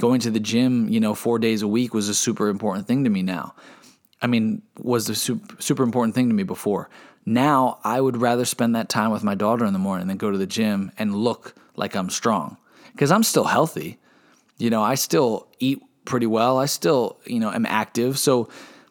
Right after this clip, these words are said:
you know, looking good is less important to me, a-, and spending time with my daughter is, is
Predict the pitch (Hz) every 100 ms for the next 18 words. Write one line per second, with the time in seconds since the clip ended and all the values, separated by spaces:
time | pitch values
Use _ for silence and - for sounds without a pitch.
0 | _ - 147 113 - - 143 151 156 139
1 | 123 117 120 113 107 117 113 110 104 143
2 | 151 - 101 101 98 - - 90 - 107
3 | 104 120 120 - 107 95 87 104 98 87
4 | - 98 90 - - 98